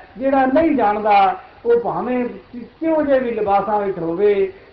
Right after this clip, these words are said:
ਚਾਹੇ ਕਿਤਨੇ ਸੁਥਰੇ ਚੰਗੇ ਲਿਬਾਸ ਹੋਣ ਔਰ ਚਾਹੇ ਉਹ ਨਾਂਗਾ ਹੋਵੇ, ਉਹ ਭਗਤ ਕਦੀ ਨਹੀਂ ਕਹਿਲਾ ਸਕਦਾ।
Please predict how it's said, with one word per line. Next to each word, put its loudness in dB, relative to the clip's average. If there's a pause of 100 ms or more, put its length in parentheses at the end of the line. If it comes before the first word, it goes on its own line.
ਚਾਹੇ -2
ਕਿਤਨੇ -4
ਸੁਥਰੇ -2
ਚੰਗੇ -4
ਲਿਬਾਸ 0
ਹੋਣ -6 (340)
ਔਰ 0
ਚਾਹੇ 2
ਉਹ 0
ਨਾਂਗਾ 0
ਹੋਵੇ, 0 (240)
ਉਹ -4
ਭਗਤ -2
ਕਦੀ -6
ਨਹੀਂ -6
ਕਹਿਲਾ -2
ਸਕਦਾ। -2